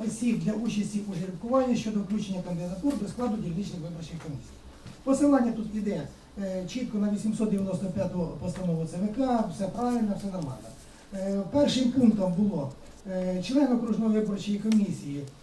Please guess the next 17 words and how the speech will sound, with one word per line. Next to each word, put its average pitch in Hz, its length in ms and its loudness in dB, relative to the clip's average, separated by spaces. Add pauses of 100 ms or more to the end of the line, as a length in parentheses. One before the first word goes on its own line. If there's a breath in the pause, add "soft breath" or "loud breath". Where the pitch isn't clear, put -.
для 214 100 2
фіксування 214 680 4
результатів 202 540 0
жеребкування 254 600 2 (140)
Ковбасюк 208 580 2
Анатолій 208 360 -2
Васильович. 165 560 -4 (200)
Тобто 190 300 -6
я, 233 220 -2 (380 loud breath)
е, 202 100 2
ще 254 160 4
й - 40 6
посміялися, 214 840 6 (280)
що - 440 0
Ковбасюк, 247 840 6 (280)
два 240 300 4 (100)
В, 190 140 -2